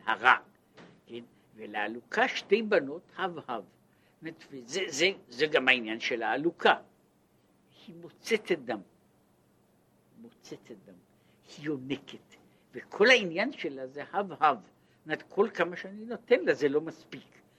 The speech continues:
כן? וזהו ההב הב של ה-, של העלוקה. זה ההב הב של הקליפה, שכל כולה בנויה על זה שהיא לגמרי, לגמרי אגוצנטרית,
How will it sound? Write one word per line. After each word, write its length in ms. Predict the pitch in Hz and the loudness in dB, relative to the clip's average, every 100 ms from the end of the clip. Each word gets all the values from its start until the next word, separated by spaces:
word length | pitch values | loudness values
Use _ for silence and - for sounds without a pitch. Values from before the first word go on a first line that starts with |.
| _ - | _ -2
כן? 140 | 208 | -2
וזהו 380 | 170 131 233 220 | -2 -4 -2 -2
ההב 360 | 139 131 165 143 131 | -2 2 2 2 4
הב 160 | 147 120 - | 4 2 -12
של 200 | 123 110 | -10 -8
ה-, 140 | 98 - _ - | -10 -12 _ -2
של 240 | - 139 | 0 2
העלוקה. 580 | 127 110 107 - _ 95 - - _ _ | 2 -2 -6 -14 _ -18 -18 -20 _ _
זה 300 | 110 175 196 | -8 -6 -6
ההב 360 | 143 139 180 151 - | -4 0 0 -2 -16
הב 140 | 262 - | -18 -16
של 220 | - 135 | -14 -12
הקליפה, 600 | 135 - 151 147 190 214 196 _ _ - | -14 -16 -18 -16 -12 -12 -12 _ _ -8
שכל 540 | - 147 - - 214 262 - | -6 -6 -10 0 0 0 -8
כולה 460 | 220 170 147 170 | -16 -12 -4 -4
בנויה 560 | 156 139 139 123 139 147 | -4 -10 -10 -6 0 0
על 100 | 123 - | 0 -6
זה 140 | 107 101 - _ _ - | -14 -14 -16 _ _ -8
שהיא 580 | - 131 - - 165 175 _ _ _ _ _ _ _ _ _ _ _ _ _ 139 | -2 -2 -4 -12 -14 -18 _ _ _ _ _ _ _ _ _ _ _ _ _ -20
לגמרי, 920 | 143 131 - _ 170 233 254 226 214 | -18 -18 -20 _ 6 8 6 -2 -4
לגמרי 680 | 208 170 123 135 131 110 101 - | -4 -6 -4 0 0 -2 -14 -20
אגוצנטרית, 1080 | - 127 - - 165 180 - 190 214 _ | -20 -20 -16 -2 0 0 -6 -8 -8 _